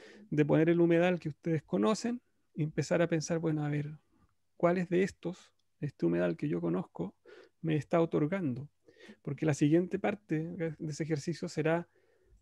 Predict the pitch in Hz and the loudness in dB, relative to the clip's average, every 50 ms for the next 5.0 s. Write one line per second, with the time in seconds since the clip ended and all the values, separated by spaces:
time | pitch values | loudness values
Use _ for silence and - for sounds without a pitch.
0 | _ _ 151 160 185 180 143 123 131 147 151 156 156 151 143 127 127 120 - 302 | _ _ -4 -2 -2 0 -2 0 0 2 2 2 2 2 0 0 -2 -6 -8 -6
1 | 370 - 156 143 - 147 135 131 147 143 143 139 - 160 156 156 151 131 127 139 | -4 -4 -4 -2 -2 -4 -2 -2 -2 -4 -4 -2 -2 -2 -2 -2 -2 -2 -2 -4
2 | 156 - 156 147 143 - 147 151 - 151 151 175 170 160 - - - - - - | -4 -4 -4 -6 -4 -4 -6 -6 -4 -4 -2 -2 0 -2 -2 -4 -6 -10 -6 -4
3 | - 185 190 175 - - 143 151 170 180 165 147 143 143 143 143 143 147 165 - | -4 -4 -4 -4 -6 -6 -6 -6 -6 -6 -4 -4 -4 -4 -4 -6 -6 -6 -8 -8
4 | - 139 139 139 135 127 - _ - 165 165 160 160 165 160 139 127 139 160 185 | -8 -8 -6 -6 -8 -8 -10 _ -6 -6 -4 -4 -2 -2 -2 -2 -4 -4 -8 -8